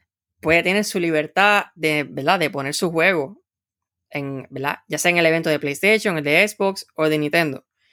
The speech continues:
Porque las que van a decir presentes son Ubisoft, eh, Activision, two K, E A,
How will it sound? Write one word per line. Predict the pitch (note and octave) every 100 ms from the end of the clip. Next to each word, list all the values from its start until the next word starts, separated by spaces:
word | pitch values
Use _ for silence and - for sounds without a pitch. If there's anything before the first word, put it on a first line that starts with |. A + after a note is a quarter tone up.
| _ - _
Porque | - D#3+ E3+
las | D#3
que | D3+
van | D#3 E3
a | F#3+
decir | G#3 A3 G#3+
presentes | G#3 G#3+ G3+
son | F#3 F#3 A3+
Ubisoft, | B3 A#3 A#3 A#3 - _ _ _ _
eh, | D#3+ D#3+ D#3 D#3 - _ _ _ - -
Activision, | D#3 - F3+ G3+ G3+ F#3+
two | G3+ G3
K, |
E | F3+ F3 G#3+ G#3+ F#3
A, | G#3